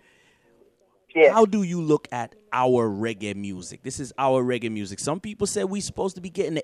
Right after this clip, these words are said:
Speaker 2: A because we keeping it alive. Some people say we supposed to get an F 'cause we're not earning too much and we don't have too much control.
Speaker 1: I mean, for me personally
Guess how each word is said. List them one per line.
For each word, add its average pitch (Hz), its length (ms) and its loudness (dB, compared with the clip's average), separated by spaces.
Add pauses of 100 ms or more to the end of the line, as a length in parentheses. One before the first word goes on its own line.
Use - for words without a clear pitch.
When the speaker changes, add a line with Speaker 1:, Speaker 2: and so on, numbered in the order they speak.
Speaker 2:
A 180 240 0
because 156 300 -6
we 151 80 -8
keeping 175 340 -6
it 143 120 -4
alive. 156 540 -4
Some 202 380 -8
people 247 400 -4
say 226 220 -4
we 233 120 -4
supposed 226 280 -2
to 220 40 -12
get 220 140 0
an - 100 0
F - 300 -2
'cause 147 120 -6
we're 151 140 -4
not 180 240 -6
earning 165 340 -4
too 170 140 -6
much 156 300 -4
and 135 100 -6
we 135 80 -4
don't 143 220 0
have 139 180 -4
too 143 120 -6
much 135 200 -6
control. 120 540 -2 (240)
Speaker 1:
I - 140 2
mean, 170 460 2 (460)
for 170 120 8
me 196 280 4
personally 165 640 8